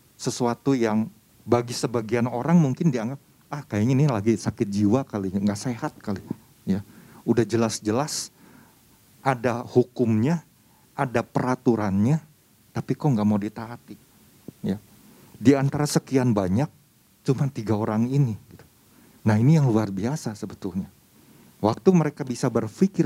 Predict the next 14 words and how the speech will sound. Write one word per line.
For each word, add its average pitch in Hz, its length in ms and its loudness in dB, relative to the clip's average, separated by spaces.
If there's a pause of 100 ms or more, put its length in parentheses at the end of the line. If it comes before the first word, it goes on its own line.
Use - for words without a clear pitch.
secara 113 320 -6
sehat, - 400 -8 (800)
mereka 131 320 0
tahu 135 320 2
apa 143 320 -2
yang 135 160 2
harus 107 320 -2
mereka - 320 -2
lakukan. 131 560 -6 (960)
Karena 127 400 4
apa? 101 240 -6 (400)
Karena 113 240 2
mereka 113 560 0
percaya 107 720 -2